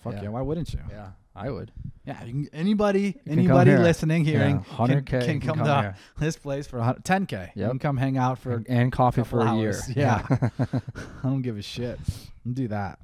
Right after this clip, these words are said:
Speaker 2: Yep.
Speaker 1: What else is going on, Timmy? That's, uh, we can put a bow on that little, little
Speaker 2: On
Speaker 1: bit.
Speaker 2: our City Coffee Experience
Speaker 1: Yeah.
Speaker 2: number two.
Speaker 1: Yeah, I don't, I
Speaker 2: Yeah.
Speaker 1: don't think there's anything else to add.
Speaker 2: No, I think
Speaker 1: I
Speaker 2: the
Speaker 1: thought
Speaker 2: only,
Speaker 1: it was,
Speaker 2: the
Speaker 1: it was
Speaker 2: only,
Speaker 1: good.
Speaker 2: yeah.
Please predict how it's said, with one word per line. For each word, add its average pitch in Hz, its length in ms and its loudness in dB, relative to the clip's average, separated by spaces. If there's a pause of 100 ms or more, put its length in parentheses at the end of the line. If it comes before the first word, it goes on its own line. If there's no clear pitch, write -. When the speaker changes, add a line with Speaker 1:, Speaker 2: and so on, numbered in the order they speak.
Speaker 2:
Yep. 101 300 -14
Speaker 1:
What 139 160 -6
else 135 220 -6
is 110 60 -8
going 110 180 -4
on, 92 80 -6
Timmy? 117 180 0
That's, 151 160 0
uh, 113 180 -10
we 151 120 -8
can 131 80 -4
put 120 120 -2
a 107 40 -6
bow 107 180 -4
on 101 140 -4
that 104 200 -6
little, 110 320 -10
little 101 280 -8
Speaker 2:
On 127 180 0
Speaker 1:
bit. 123 80 2
Speaker 2:
our 123 140 4
City 123 240 0
Coffee 123 240 -2
Experience 117 400 -2
Speaker 1:
Yeah. - 20 -2
Speaker 2:
number 120 460 2
two. 85 920 -8 (100)
Speaker 1:
Yeah, 127 320 2
I 107 120 -6
don't, - 20 -2
I 143 60 -2
Speaker 2:
Yeah. 135 60 -2
Speaker 1:
don't 143 140 -2
think 143 140 -6
there's 120 160 -6
anything 120 220 -4
else 117 160 -4
to 90 100 -12
add. 123 160 -2
Speaker 2:
No, 156 180 2
I 156 140 4
think 196 120 -2
Speaker 1:
I - 40 0
Speaker 2:
the 175 60 2
Speaker 1:
thought 185 60 8
Speaker 2:
only, 202 100 8
Speaker 1:
it - 20 6
was, - 200 0
Speaker 2:
the 143 160 -8
Speaker 1:
it 165 40 0
was 196 120 -2
Speaker 2:
only, 165 100 -4
Speaker 1:
good. 151 320 0
Speaker 2:
yeah. 127 320 0